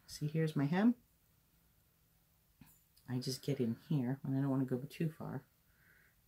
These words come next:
But I go back a little ways, and I get in between the layers of the hem without sticking out, please. And, uh, so you see, you can't see it on either side.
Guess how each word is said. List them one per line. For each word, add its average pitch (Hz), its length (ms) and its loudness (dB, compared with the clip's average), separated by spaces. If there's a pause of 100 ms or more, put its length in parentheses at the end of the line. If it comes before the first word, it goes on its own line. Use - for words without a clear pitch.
(200)
But 208 80 2
I 208 40 4
go 196 140 4
back 170 280 0
a 160 40 -2
little 156 200 2
ways, 147 460 0 (200)
and 135 140 -4
I 127 80 0
get 151 340 -2
in 151 460 0 (1500)
between 170 720 0
the 165 80 2
layers 147 880 2
of 139 240 -4
the 143 60 -8
hem 151 360 -2 (1200)
without 123 320 -4
sticking 117 480 -6
out, 107 140 -8 (160)
please. 110 400 -10 (680)
And, 117 460 -6
uh, 107 280 -8 (1160)
so 127 200 -6
you 117 180 0
see, 117 480 -2
you 120 120 -6
can't - 280 0
see 190 140 6
it 160 100 6
on 127 120 4
either 135 200 2
side. - 400 -2